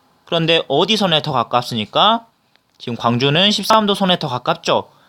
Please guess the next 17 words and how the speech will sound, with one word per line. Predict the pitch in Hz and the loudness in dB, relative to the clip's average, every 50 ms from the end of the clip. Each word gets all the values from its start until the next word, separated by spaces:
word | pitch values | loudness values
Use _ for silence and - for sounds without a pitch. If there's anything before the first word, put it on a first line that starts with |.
| _ _ _ _ _ | _ _ _ _ _
그렇기 | - - 123 - - 131 | -8 -8 -8 -6 -6 -8
때문에 | - 143 143 139 135 | -4 -4 -2 0 0
한 | 165 170 135 | 0 0 2
십삼 | - - 190 180 - 202 196 190 190 | 0 0 0 0 2 0 0 0 0
점 | 180 175 | -4 -4
사 | 165 - - 165 | -4 -2 -2 -2
도 | 160 180 196 | -2 -2 -4
정도 | 196 190 160 135 113 | -4 -4 -6 -6 -6
되겠네요. | 107 98 107 104 98 95 90 87 87 85 80 - _ _ _ _ _ _ _ _ _ _ _ _ _ _ _ _ _ _ _ - - - _ _ _ _ _ _ _ _ _ _ _ _ _ _ _ _ _ _ _ _ _ _ | -6 -8 -8 -6 -6 -6 -6 -6 -8 -8 -10 -14 _ _ _ _ _ _ _ _ _ _ _ _ _ _ _ _ _ _ _ -20 -20 -20 _ _ _ _ _ _ _ _ _ _ _ _ _ _ _ _ _ _ _ _ _ _
자, | - - 107 92 85 - _ _ _ - | -14 -10 -10 -10 -10 -12 _ _ _ -10
이게 | 127 123 147 165 | -6 -2 2 2
우리나라의 | 156 131 123 143 160 156 151 143 135 131 135 151 175 202 214 220 226 226 - _ _ _ _ _ _ _ _ _ _ _ _ _ _ _ _ _ _ _ - | 2 4 2 0 0 2 2 2 2 2 2 2 2 2 0 0 -2 -4 -8 _ _ _ _ _ _ _ _ _ _ _ _ _ _ _ _ _ _ _ -4
연평균 | 113 110 113 123 143 165 175 - - - 220 208 202 196 185 208 214 208 196 | 0 2 2 2 2 0 -2 -4 -2 0 2 2 2 2 2 2 2 4 2
기온입니다. | 180 151 151 135 131 123 110 104 95 95 92 90 85 - _ _ _ _ _ _ _ _ _ - | 2 2 0 0 2 2 0 0 0 0 0 -2 -2 -6 _ _ _ _ _ _ _ _ _ -4
연평균이란 | 123 135 151 170 180 190 196 202 - - 214 202 190 180 202 208 202 160 127 107 98 101 113 123 123 110 95 90 92 - _ _ _ _ _ _ _ _ _ _ _ _ _ _ _ _ _ 123 | 0 2 2 2 2 2 0 -4 -4 -4 -2 -2 -2 -2 -2 -2 0 0 0 0 0 0 2 2 2 0 0 -2 -6 -12 _ _ _ _ _ _ _ _ _ _ _ _ _ _ _ _ _ -4
일 | 123 131 151 160 175 | -2 0 0 2 2
년을 | 185 196 196 196 196 185 196 208 214 226 233 240 240 233 240 | 2 2 2 2 2 0 0 2 2 2 2 2 0 -4 -6